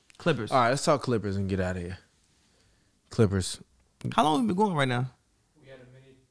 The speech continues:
Speaker 3: uh, I mean, an hour and twenty minutes.
Speaker 1: Only hour? I feel like it's been longer. Only hour and twenty minutes?
Speaker 3: Hour and twenty minutes.
Speaker 1: Oh, shit, I'm
Speaker 2: I'm just
Speaker 1: vibing.
Speaker 2: hungry. Should we order some food?
Speaker 1: Yeah, but I'm vibing. I wanted to order food anyway, but I kinda want pizza, though.
Speaker 2: From where?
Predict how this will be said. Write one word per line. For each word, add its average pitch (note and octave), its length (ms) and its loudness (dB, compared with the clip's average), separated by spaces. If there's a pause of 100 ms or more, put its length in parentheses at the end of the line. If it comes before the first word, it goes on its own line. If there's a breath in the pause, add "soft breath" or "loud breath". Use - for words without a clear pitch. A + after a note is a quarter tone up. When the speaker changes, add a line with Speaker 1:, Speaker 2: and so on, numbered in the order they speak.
Speaker 3:
uh, C3 120 -20
I C3 260 -20
mean, C#3 100 -20
an C3+ 140 -20
hour D3 220 -16
and B2+ 80 -20
twenty C3 180 -20
minutes. B2 200 -20 (300)
Speaker 1:
Only - 300 -2
hour? - 260 2
I - 40 -2
feel - 140 -6
like - 40 -4
it's F3 80 -4
been D#3+ 180 -2
longer. F#3 300 -2
Only G#3 200 -2
hour - 100 -4
and - 80 -6
twenty A#3 160 -6
minutes? C#4 240 -10 (120)
Speaker 3:
Hour - 120 -20
and - 100 -20
twenty - 140 -20
minutes. - 280 -20 (120)
Speaker 1:
Oh, - 80 -6
shit, C#3+ 140 -4
I'm - 140 -2
Speaker 2:
I'm A2+ 160 6
just G2+ 120 6
Speaker 1:
vibing. - 20 6
Speaker 2:
hungry. G#2+ 300 4
Should G#2 160 2
we G#2+ 120 4
order A2+ 200 6
some G#2+ 160 2
food? B2 320 -4 (280)
Speaker 1:
Yeah, G3+ 220 2
but C#3+ 120 4
I'm G#3+ 160 4
vibing. E3 460 4 (140)
I G3 100 8
wanted G#3 220 4
to F3 60 -2
order D#3 160 2
food D3+ 200 -2
anyway, C#3+ 200 -2
but C#3+ 80 -4
I D#3+ 60 0
kinda E3+ 180 0
want C#3 160 -2
pizza, C#3 240 0
though. B2 140 -8 (640)
Speaker 2:
From G2+ 240 2
where? A2 240 4